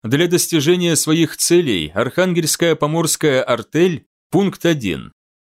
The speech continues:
устраивает собрания, митинги и демонстрации молодежи.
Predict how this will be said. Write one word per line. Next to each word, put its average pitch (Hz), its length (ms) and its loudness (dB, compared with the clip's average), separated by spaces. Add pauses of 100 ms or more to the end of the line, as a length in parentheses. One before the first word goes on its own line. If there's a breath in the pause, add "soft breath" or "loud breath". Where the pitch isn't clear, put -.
(140)
устраивает 165 760 2
собрания, 123 800 0
митинги 151 760 2
и 160 40 0
демонстрации 160 840 0
молодежи. 101 760 -2